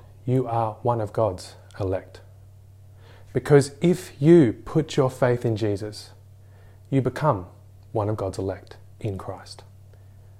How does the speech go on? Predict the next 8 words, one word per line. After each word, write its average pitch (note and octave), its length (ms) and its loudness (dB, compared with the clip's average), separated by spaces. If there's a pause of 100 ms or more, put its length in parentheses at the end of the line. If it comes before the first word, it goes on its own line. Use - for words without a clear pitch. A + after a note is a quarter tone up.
(560)
Until E3+ 460 2
you F3 220 8
understand C#3+ 720 4
election A#2+ 540 2
and A2 200 0
God's A#2 200 6
elective A#2 520 4
purpose A2+ 580 -2